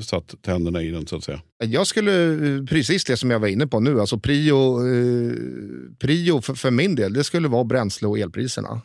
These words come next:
Speaker 2: Eh, för nu är vi inne så här, eh, alltså, vi har fortfarande höga elpriser, men det är mitt i sommaren. Och, och många kommer ihåg den, den, eh,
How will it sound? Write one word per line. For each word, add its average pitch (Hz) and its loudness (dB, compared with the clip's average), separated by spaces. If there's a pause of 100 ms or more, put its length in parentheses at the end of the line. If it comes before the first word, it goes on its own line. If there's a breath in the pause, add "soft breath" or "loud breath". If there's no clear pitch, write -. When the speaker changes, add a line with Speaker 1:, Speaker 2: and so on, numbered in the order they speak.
(180)
Speaker 2:
Eh, 110 0
för 113 -2
nu 160 2
är 147 2
vi 135 2
inne 117 2
så 117 -2
här, 110 -4
eh, 60 -6
alltså, 117 -4 (500)
vi 123 -4
har 110 -4
fortfarande 151 0
höga 107 0
elpriser, 135 -2
men 104 -4
det 104 -2
är 104 -4
mitt 117 -2
i 101 -4
sommaren. 107 -4 (640 soft breath)
Och, 120 2
och 120 4
många 120 2
kommer 127 0
ihåg 113 2
den, 104 -2
den, 101 0
eh, 98 -2